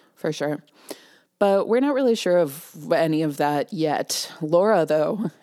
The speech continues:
is more connected to the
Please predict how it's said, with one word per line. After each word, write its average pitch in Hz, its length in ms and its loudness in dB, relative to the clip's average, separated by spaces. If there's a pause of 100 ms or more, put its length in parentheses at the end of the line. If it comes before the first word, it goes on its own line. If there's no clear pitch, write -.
is 160 340 -2
more 196 220 0
connected 156 880 -4
to 151 680 -6
the 160 640 -8